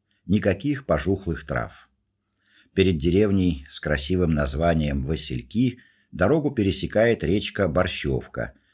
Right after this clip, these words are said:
на которой создан большой пруд. Вот там и искупаемся. Борщевка — река, левый приток Сомши. Как и большинство рек Аполья, берёт начало в верховьях Балки, вблизи опустевшей деревни Новино.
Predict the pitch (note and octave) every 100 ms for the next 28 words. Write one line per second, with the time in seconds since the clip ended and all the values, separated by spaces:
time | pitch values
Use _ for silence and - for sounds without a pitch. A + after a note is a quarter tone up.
0 | - C#2+ C#2+ B2+ C#3 C3 - A2+ G2+ A2+
1 | G#2+ - F2+ F2+ - G2+ G2+ - C2 -
2 | - - _ _ _ C#3+ C#3 - A2 G2+
3 | - G2 - A#1 A1 - - - _ _
4 | _ _ _ _ _ _ - F#2 G2 -
5 | F3 - - A1+ - - A2 D3+ E2 C#2
6 | C2 - - - - A2+ D3 B2+ E2 -
7 | A2 - - C#2+ C2+ - G#1 - _ _
8 | _ _ - - - G2 F#2+ F2+ - F2
9 | - E2+ G#2+ E2+ E2+ - C#2 G2+ A#2 D#2
10 | A#1 - _ _ _ - A#2+ E3+ F3+ A#2
11 | - C#3+ D3 B2 D#2 F2+ F2+ A#2 G2 D2+
12 | C2 C2 C#3 C3 - A#2 - _ C#2+ E2+
13 | G2 G2 D3 A#2+ E2+ - - B2+ - -
14 | G#2 C2+ E2 G#2 F#2 G2 E2 F2+ G2 G2+
15 | E2+ G2+ -